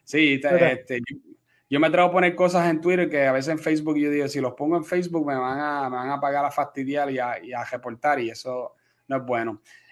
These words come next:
Speaker 1: Este, eh, además de eso, pues saben que,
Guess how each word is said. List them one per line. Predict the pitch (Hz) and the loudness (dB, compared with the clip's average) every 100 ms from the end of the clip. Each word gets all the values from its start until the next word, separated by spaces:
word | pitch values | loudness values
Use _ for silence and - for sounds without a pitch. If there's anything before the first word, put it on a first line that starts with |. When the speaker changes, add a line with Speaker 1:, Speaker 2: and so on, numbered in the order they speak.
| - | 0
Speaker 1:
Este, | 143 143 139 151 139 135 135 135 135 - | 2 2 0 0 2 2 0 -2 -4 -4
eh, | 135 135 135 | -2 0 0
además | 135 135 143 151 | 2 2 2 2
de | 175 | 0
eso, | 185 208 175 | -2 -2 -2
pues | 156 - | -2 0
saben | 135 143 156 | 0 2 0
que, | 165 165 156 151 | 2 2 0 -4